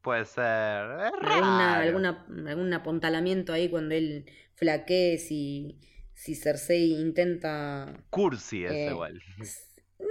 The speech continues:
Speaker 2: sé, o como para mí Cersei en algún momento va a hacer alguna movida como de, "Ay, sí, vení", qué sé yo, y después va a querer como matarlo, ponele, y Brienne ahí puede llegar a salfa-, a salvarlo, no sé.
Speaker 1: Bueno, por
Speaker 2: Me
Speaker 1: eso
Speaker 2: parece.
Speaker 1: ha-, había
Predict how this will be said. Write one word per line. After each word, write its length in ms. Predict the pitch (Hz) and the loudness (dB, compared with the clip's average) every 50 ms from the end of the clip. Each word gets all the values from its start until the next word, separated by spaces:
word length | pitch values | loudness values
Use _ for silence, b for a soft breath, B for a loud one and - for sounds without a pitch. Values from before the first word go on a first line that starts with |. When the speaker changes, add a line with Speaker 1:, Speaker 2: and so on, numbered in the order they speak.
| 494 523 | -4 -4
Speaker 2:
sé, 800 | 508 - - - - - - 466 427 370 302 262 226 226 240 247 | -4 -6 -8 -8 -6 0 2 4 4 6 6 6 6 8 6 6
o 100 | 208 254 - | 4 4 0
como 260 | 302 285 285 262 277 | 0 -2 -2 -2 0
para 180 | 294 302 339 381 | 0 2 2 2
mí 80 | 466 508 480 415 | 2 0 0 0
Cersei 280 | - - 214 - - 311 | 0 -2 -2 0 2 2
en 80 | 294 226 | 2 2
algún 140 | 214 226 | 2 2
momento 360 | 220 214 233 247 240 - 220 185 | 0 0 0 0 0 0 2 4
va 80 | 180 | 2
a 260 | 185 185 - - - | 2 0 -6 -14 -14
hacer 280 | 156 - - 190 175 170 | -12 -4 0 2 4 4
alguna 260 | 160 160 170 165 156 | 4 2 2 0 0
movida 420 | 151 147 147 151 165 175 170 160 147 | 0 0 0 2 2 4 4 2 0
como 320 | 143 143 143 139 147 - b b b b b b b b b b | -2 -6 -10 -10 -12 -16 b b b b b b b b b b
de, 560 | - 123 135 135 135 143 139 139 143 139 139 139 | -10 -6 -4 -4 -2 -2 -4 -4 -4 -6 -8 -6
"Ay, 240 | - 175 202 202 196 | 0 4 6 6 4
sí, 260 | 190 - - 220 220 202 | 4 0 -2 0 4 4
vení", 420 | 185 180 185 196 208 220 220 202 190 | 6 6 6 4 2 2 0 0 2
qué 120 | 185 170 | 0 0
sé 100 | - 170 | 0 -4
yo, 320 | 160 - - 185 202 208 | -2 4 8 8 10 10
y 60 | 202 185 | 8 8
después 260 | 160 - - 156 156 | 6 4 2 -2 -2
va 40 | 147 | 0
a 40 | |
querer 240 | 147 151 147 151 147 | 2 2 2 2 0
como 140 | - 135 127 | -2 -4 -4
matarlo, 480 | 135 135 135 - 160 156 156 160 156 156 | -4 -4 0 2 4 4 6 4 2 0
ponele, 440 | 151 151 151 151 156 156 160 160 B B B B B B B B - | 0 -2 -2 0 0 -2 -2 -4 B B B B B B B B -6
y 260 | 147 127 127 131 131 | -4 -2 -2 -2 0
Brienne 340 | 131 151 165 165 165 165 156 | 2 8 10 10 10 10 8
ahí 160 | 156 156 156 | 4 2 2
puede 160 | 160 - 131 135 | 0 -2 -4 -2
llegar 180 | - 143 143 | -2 -2 -2
a 40 | 139 | -4
salfa-, 360 | - - 131 - 139 135 127 | -6 -8 -8 -4 -4 -4 -4
a 80 | - - | -4 -6
salvarlo, 540 | - - 135 139 151 165 180 170 147 139 135 | -6 -6 -2 0 2 2 4 2 2 -2 -4
no 80 | 139 | -8
sé. 220 | 135 - 123 - - - | -8 -10 -12 -12 -8 -2
Speaker 1:
Bueno, 200 | - 175 185 185 | 0 2 2 2
por 120 | - 208 233 | 2 2 2
Speaker 2:
Me 40 | |
Speaker 1:
eso 360 | 247 233 262 247 226 196 - - | 2 4 4 4 4 4 2 -2
Speaker 2:
parece. 60 | - - | -6 -2
Speaker 1:
ha-, 240 | - 147 147 - 147 | 0 0 0 2 2
había 260 | 147 160 175 175 170 | 2 2 4 4 4